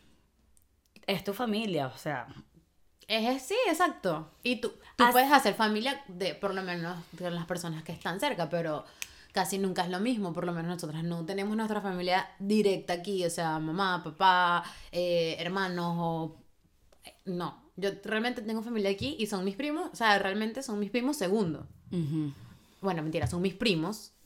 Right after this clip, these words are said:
Speaker 2: que son mayores que yo, y los hijos son mis primos segundo y tampoco están todos, o sea, es como que... y están lejos, o sea, no lejos, están como a media hora, entonces uno tiene que tomar tiempo para ir, no es como que aquí que tú ibas y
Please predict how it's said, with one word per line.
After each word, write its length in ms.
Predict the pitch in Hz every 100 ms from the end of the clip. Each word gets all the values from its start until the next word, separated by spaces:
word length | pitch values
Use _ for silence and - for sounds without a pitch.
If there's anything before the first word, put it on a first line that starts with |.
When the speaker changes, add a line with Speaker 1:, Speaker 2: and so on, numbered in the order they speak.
| -
Speaker 2:
que 80 | 165
son 100 | 165
mayores 280 | 156 160 175
que 100 | 185
yo, 200 | 160 160 - _ _ - -
y 340 | - 196 190 185
los 200 | 175 160
hijos 320 | 226 190 208 269
son 160 | 190
mis 120 | 175
primos 280 | 170 170 180
segundo 460 | 185 247 208 185 233
y 80 | 185
tampoco 300 | 180 170 165
están 260 | 165 160
todos, 260 | 160 190 147
o 40 |
sea, 140 | 165 180
es 80 | 175
como 220 | 208 240
que... 340 | 247 208 - - _ - - - _ _ -
y 280 | 220 214
están 320 | 208 - 196 214
lejos, 300 | 233 185 190
o 60 |
sea, 140 | 190 196
no 120 | 190
lejos, 260 | 214 175 170
están 220 | 165 160
como 140 | 165
a 40 | 202
media 280 | 180 180 233
hora, 160 | 208
entonces 360 | 175 175 170 165
uno 220 | 202 175 170
tiene 140 | 180
que 20 |
tomar 300 | 208 214 156 165
tiempo 600 | 185 190 202 185 185 202
para 200 | 233 226
ir, 140 | 226 202
no 80 | 180
es 80 |
como 160 | 175 208
que 60 | 214
aquí 200 | 208 208
que 100 | 220
tú 200 | 240 240
ibas 320 | 233 254 277
y 240 | 262 208